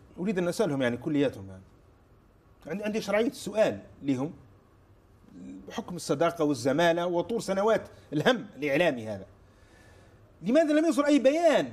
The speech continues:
يقول بأنه السمع البصري في الجزائر غير قانوني؟ كيف تقبلون أنتم كنخبة،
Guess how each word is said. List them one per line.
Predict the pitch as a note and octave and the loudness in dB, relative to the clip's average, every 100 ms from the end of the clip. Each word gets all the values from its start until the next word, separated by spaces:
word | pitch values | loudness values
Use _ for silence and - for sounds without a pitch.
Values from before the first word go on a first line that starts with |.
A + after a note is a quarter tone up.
| - | -8
يقول | F3+ G#3 A#3 C4+ | -2 -2 2 0
بأنه | G#3+ A3+ A3 F#3 F3 | 2 0 2 0 -2
السمع | E3+ - E4 | -4 0 2
البصري | A#3 C#4+ C4 A#3+ | 2 2 2 2
في | |
الجزائر | A#3 G3+ G3+ D#4+ C#4 | 0 0 4 4 4
غير | B3+ D#4+ | 2 2
قانوني؟ | C#4+ D#4 F4 C#4+ D3 - - - - _ _ - - _ - _ _ _ _ _ - | 2 2 2 2 0 -6 -20 -20 -20 _ _ -20 -20 _ -20 _ _ _ _ _ 2
كيف | F4 C4 | 4 4
تقبلون | C#4+ G#3+ B3 C#4 C4 | 0 2 2 2 0
أنتم | A#3 A#3+ A#3+ | -2 0 2
كنخبة، | A3+ C#4+ - D3+ C#3 | 2 2 -2 0 0